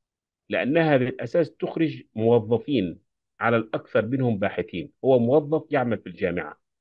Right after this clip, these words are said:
هدفه أن يحصل على الترقية لكي يزداد راتبه، لكن ليس هدفه إلا القليل طبعًا، ليس هدفه أن ينمي، آه، البحث العلمي. طبعًا هذا الموظف الذي يصبح أستاذًا سيدمر من هم أدنى منه،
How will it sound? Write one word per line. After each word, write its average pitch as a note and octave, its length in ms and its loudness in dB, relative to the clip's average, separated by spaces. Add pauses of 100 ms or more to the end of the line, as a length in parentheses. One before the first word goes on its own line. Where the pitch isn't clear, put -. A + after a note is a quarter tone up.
(320)
هدفه A2 440 2
أن A2+ 80 0
يحصل A2+ 260 -2
على G2 120 0
الترقية C3+ 480 0
لكي G#2+ 380 0
يزداد G2+ 500 0
راتبه، C#3 560 -4 (400)
لكن A2 220 -2
ليس F3+ 240 4
هدفه B2 560 0
إلا F3+ 180 2
القليل C#3 440 -2
طبعًا، F2 320 -8 (760)
ليس D3+ 220 2
هدفه A#2+ 500 0
أن A2 140 -4
ينمي، C3 520 0 (540)
آه، F#2 200 0
البحث G2+ 360 -2
العلمي. F#2 320 0
طبعًا E3+ 340 2
هذا G3+ 260 4
الموظف D#3 640 2
الذي A2+ 260 0
يصبح D3+ 380 -2
أستاذًا A#2+ 540 4 (360)
سيدمر D#3 600 0
من C#3 200 0
هم E3 200 -2
أدنى D3+ 260 -2
منه، A#2 280 -2